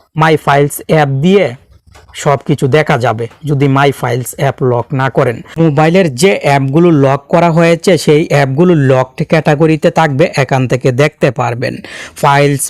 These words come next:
মাই ফাইলস, ফটোজ, Google ফটোজ, ভিডিওস এই অ্যাপগুলো আমার মোবাইলের লক করা হয়েছে। এখন ফটোজ অ্যাপটি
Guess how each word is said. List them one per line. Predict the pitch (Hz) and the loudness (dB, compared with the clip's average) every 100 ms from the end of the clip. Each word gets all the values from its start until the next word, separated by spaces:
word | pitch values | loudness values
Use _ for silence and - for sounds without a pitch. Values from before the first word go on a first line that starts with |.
| 147 | 0
মাই | 151 151 - | 2 0 0
ফাইলস, | 127 131 131 - - | 0 2 0 -2 0
ফটোজ, | 156 151 143 139 123 127 | 0 2 2 2 0 0
Google | 131 143 143 | 2 2 0
ফটোজ, | 160 147 156 139 123 135 | 0 0 2 0 0 0
ভিডিওস | 147 156 156 131 - - 147 | 2 2 2 0 -4 0 2
এই | 156 170 | 2 0
অ্যাপগুলো | 143 127 190 190 214 143 | -2 -2 0 0 0 0
আমার | 135 135 139 | 0 2 2
মোবাইলের | 139 139 147 190 185 143 | 2 2 2 0 0 0
লক | 127 - - | 0 -2 -2
করা | 127 117 | 0 0
হয়েছে। | 131 120 113 - 117 - - - 165 | 0 -2 -4 -8 -10 -10 -14 -2 0
এখন | 156 175 131 - - - | 2 0 0 -4 -16 -2
ফটোজ | 185 196 202 151 - | 0 2 0 0 0
অ্যাপটি | 151 151 - | 0 0 -2